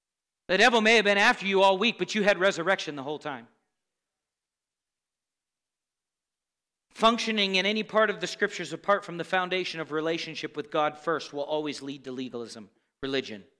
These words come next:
and the traditions of men. We saw that in Mark chapter four, that the seed grows. It's our job to plant it and our job to water it and fertilize it. What is watering and fertilization? Fellowship.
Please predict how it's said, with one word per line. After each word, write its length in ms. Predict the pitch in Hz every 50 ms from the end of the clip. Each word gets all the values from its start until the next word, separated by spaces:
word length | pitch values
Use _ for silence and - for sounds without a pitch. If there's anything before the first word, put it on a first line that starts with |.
| _ _ _ _ _ _ _
and 120 | 131 135
the 60 | 131
traditions 500 | 127 - 139 123 131 117 - 120 110 104
of 100 | 117 98
men. 220 | 117 117 107 98 92 _ _ _ _ _ _ _ _ _ _ _ _ _ _ _ _ _ -
We 60 | 143
saw 200 | - - 156 147
that 180 | 143 143 135 139
in 60 | 143
Mark 240 | 131 135 135 135 -
chapter 300 | - 156 131 - - 131
four, 360 | - - 147 139 123 110 - - - - - _ _
that 120 | - -
the 80 | - 131
seed 340 | - - 180 180 170 143
grows. 520 | 131 147 156 147 131 120 107 107 - - - _ _ _ _
It's 160 | - 143 -
our 160 | 151 151 151
job 280 | 139 147 147 139 120 -
to 60 | 123
plant 300 | - - 156 165 170 180
it 200 | 196 180 - - _ _ _ _ _ _ _
and 100 | - 143 139
our 160 | 135 139 135
job 300 | 120 139 139 127 120 -
to 60 | 131
water 340 | 117 123 127 127 131 127 131
it 100 | 135 - - _ _ _
and 100 | 127 117
fertilize 440 | - 127 110 104 98 95 92 - -
it. 100 | 107 _ _ _ _ _ _ _ _ _ _ _ _ _ _ _
What 140 | - 160 180
is 140 | 185 170 160
watering 380 | 170 170 175 170 170 165 165 160
and 100 | 151 -
fertilization? 680 | - 165 156 151 147 143 139 143 135 123 - - 101 - _ _ _
Fellowship. 560 | _ - - 131 110 110 - - - 90 _